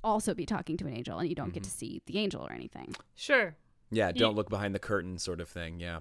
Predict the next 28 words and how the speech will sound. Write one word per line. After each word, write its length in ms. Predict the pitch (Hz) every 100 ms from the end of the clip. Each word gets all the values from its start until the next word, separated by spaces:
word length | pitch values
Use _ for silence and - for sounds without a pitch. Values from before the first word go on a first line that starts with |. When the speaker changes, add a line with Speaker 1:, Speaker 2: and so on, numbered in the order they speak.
| -
Speaker 3:
Mm-hmm. 80 | 208
Speaker 1:
Right. 500 | 202 170 180 185 - - - - - - -
Right. 440 | 127 - - - -
Um, 460 | 202 190 180 185 - _ -
so 320 | - 294 269
he 100 | 269
convinces 460 | 294 285 302 294 277
her 120 | 277
of 100 | 254
this, 540 | 202 196 - - - - - - - - _
um, 640 | - 208 202 202 202 202 - -
over 240 | 220 147 214
time, 680 | 208 190 180 185 185 202 - - _ _ _ -
and 680 | 214 208 208 202 208 - - _ - _ _ _ - - - -
then 560 | 196 240 240 233 233 -
it 200 | 226 -
starts 480 | - 226 220 -
to 400 | - - 226 220 185
get 420 | 190 180 180 - - -
dark, 440 | 190 170 170 - - - _ -
and 440 | 202 190 190 190 185
he, 540 | - 226 220 214 202 -
he, 320 | - 240 247
t-, 220 | - -
he, 100 | - - -
we 180 | 262 285
believe 420 | 294 247 214 202
that, 220 | 202 196